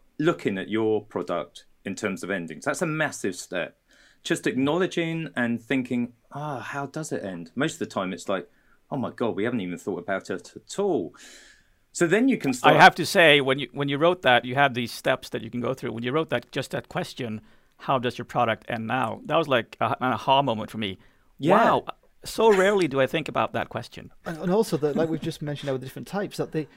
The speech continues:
Speaker 3: the ending doesn't necessarily mean to
Speaker 2: Yeah.
Speaker 3: be, doesn't have to be the catastrophic end.
Speaker 1: No,
Speaker 2: Yeah.
Speaker 1: no.
Speaker 3: Just these kind
Speaker 2: Mm.
Speaker 3: of, like,
Speaker 2: Mm.
Speaker 3: moments within
Speaker 2: Mm.
Speaker 3: the
Speaker 2: Mm.
Speaker 3: use that
Speaker 2: Mm.
Speaker 3: become endings in themselves,
Speaker 1: So,
Speaker 3: micro endings.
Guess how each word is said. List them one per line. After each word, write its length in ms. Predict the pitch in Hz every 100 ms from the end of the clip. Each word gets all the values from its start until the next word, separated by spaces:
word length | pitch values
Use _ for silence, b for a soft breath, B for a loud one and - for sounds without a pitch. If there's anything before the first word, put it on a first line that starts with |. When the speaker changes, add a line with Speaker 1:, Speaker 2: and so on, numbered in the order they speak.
| b
Speaker 3:
the 100 | 160 -
ending 400 | 185 226 170 131
doesn't 240 | 151 151
necessarily 440 | 147 - 151 139
mean 260 | 135 139 131
to 60 | 143
Speaker 2:
Yeah. 140 | 143
Speaker 3:
be, 260 | 127 135 135 -
doesn't 180 | 175 185
have 140 | 170
to 80 | 143
be 160 | 156
the 100 | 139
catastrophic 600 | 139 165 156 151 226 - 143
end. 360 | 95 - - - _
Speaker 1:
No, 300 | 151 185 196
Speaker 2:
Yeah. 80 | 131
Speaker 1:
no. 320 | 175 202 175
Speaker 3:
Just 240 | 151 185 190
these 160 | 185
kind 160 | - 160
Speaker 2:
Mm. 60 |
Speaker 3:
of, 40 | 143
like, 340 | 147 143 - - B
Speaker 2:
Mm. 140 | 120 117
Speaker 3:
moments 600 | 156 196 196 147 135 -
within 540 | 147 139 214 208 180
Speaker 2:
Mm. 140 | 147 147
Speaker 3:
the 80 |
Speaker 2:
Mm. 60 | 139
Speaker 3:
use 300 | 123 110 -
that 160 | 139 117
Speaker 2:
Mm. 60 | -
Speaker 3:
become 480 | 110 135 143 131 131
endings 420 | 160 143 135 123
in 60 | 127
themselves, 640 | 127 - 208 - - -
Speaker 1:
So, 120 | - 185
Speaker 3:
micro 280 | - 131
endings. 380 | 120 117 104 113